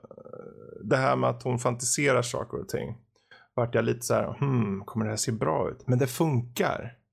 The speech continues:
För att, eh, på något sätt så är det så tydligt att hon fantiserar, så jag blev nästan mer övertygad om att, "Ja, men i hennes fantasi så ser det bara k-, så här knäppt ut, liksom." Så det funkade jättebra, tyckte jag.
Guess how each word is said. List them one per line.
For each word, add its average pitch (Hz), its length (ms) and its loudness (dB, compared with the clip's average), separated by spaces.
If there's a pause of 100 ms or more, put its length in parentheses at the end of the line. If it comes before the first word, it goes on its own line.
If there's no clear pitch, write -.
(180)
För 123 180 0
att, 120 500 -4
eh, 82 560 -6 (200)
på 139 60 0
något 135 220 -2
sätt 131 240 0
så - 80 2
är 127 80 4
det 123 80 2
så 123 120 -2 (320)
tydligt 160 480 0
att 127 100 -4
hon 120 120 2
fantiserar, 113 720 0
så - 140 0
jag 110 120 4
blev 147 140 2
nästan 202 280 2
mer 117 120 4
övertygad 113 360 0
om 113 100 -2
att, 120 120 -10 (220)
"Ja, 131 80 2
men 123 140 6
i 120 80 4
hennes 113 260 0
fantasi 123 400 -2
så 120 140 -4
ser 117 160 2
det 117 60 4
bara 117 140 -4
k-, - 100 -10 (340)
så - 160 0
här 110 140 0
knäppt - 440 -4
ut, 113 200 -6
liksom." - 400 -6 (300)
Så - 140 -4
det 120 140 6
funkade 120 360 0
jättebra, - 480 -2
tyckte - 280 -6
jag. - 220 -6